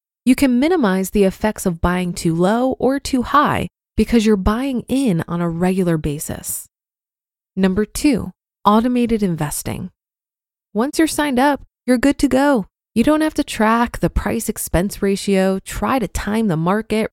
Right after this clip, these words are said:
remember to place more orders, or even fuss with an online broker.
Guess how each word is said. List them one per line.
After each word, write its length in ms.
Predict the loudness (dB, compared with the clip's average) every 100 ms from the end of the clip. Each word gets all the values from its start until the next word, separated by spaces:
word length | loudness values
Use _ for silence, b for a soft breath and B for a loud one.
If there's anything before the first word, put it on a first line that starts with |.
| 0
remember 400 | 2 4 4 2
to 80 |
place 380 | 0 -2 -4 -4
more 180 | -4 -4
orders, 560 | 0 0 2 0 0 -2
or 140 | 0 2
even 240 | 0 -2 -4
fuss 400 | -4 -4 -2 -2
with 120 | 0
an 120 | 2
online 340 | 2 0 0 0
broker. 540 | 2 0 0 -6 -10